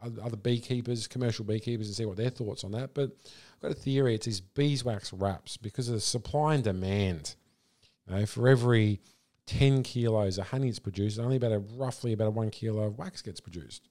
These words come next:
So the hives aren't producing a magnitude of wax. So it's, um, yeah, so we'll, uh, we'll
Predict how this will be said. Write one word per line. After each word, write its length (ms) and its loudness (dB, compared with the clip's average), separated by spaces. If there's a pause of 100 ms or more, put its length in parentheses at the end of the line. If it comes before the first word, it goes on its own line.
(520)
So 180 -2
the 100 2
hives 480 2
aren't 320 2
producing 500 -2
a 80 -4
magnitude 1400 2
of 220 -6
wax. 420 -8 (920)
So 240 10
it's, 220 4
um, 460 10 (560)
yeah, 260 8
so 160 4
we'll, 300 8
uh, 320 8
we'll 600 0